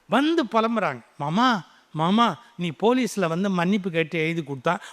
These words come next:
உன்னை விட்டுருவாங்களாமே மாமா, கொஞ்சம் எழுதி கொடுத்துட்டு வெளியே வா." "ஏய்,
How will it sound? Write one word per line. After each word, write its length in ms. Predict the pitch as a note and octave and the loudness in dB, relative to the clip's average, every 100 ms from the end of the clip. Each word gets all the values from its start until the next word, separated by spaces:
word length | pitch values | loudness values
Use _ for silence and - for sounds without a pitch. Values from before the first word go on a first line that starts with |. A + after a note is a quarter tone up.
| - | -4
உன்னை 180 | D#3 D3+ | -2 -2
விட்டுருவாங்களாமே 760 | E3 C4 B3 F#3 D3+ C#3 C3 | -2 0 2 2 0 -4 -4
மாமா, 380 | B2+ B2+ D3 A3 - - | -6 -2 0 0 -2 -6
கொஞ்சம் 240 | E3+ C#3+ | -4 -4
எழுதி 300 | C#3 E3+ F#3+ | -2 -2 -2
கொடுத்துட்டு 360 | F3+ E3 E3 F3 | -4 -8 -8 -6
வெளியே 260 | D3 D3+ C#3+ | -4 -2 -4
வா." 160 | B2+ A2+ _ _ - | -6 -12 _ _ -2
"ஏய், 600 | D#3+ D#3+ D#3+ D3+ A2+ | 2 2 4 2 -2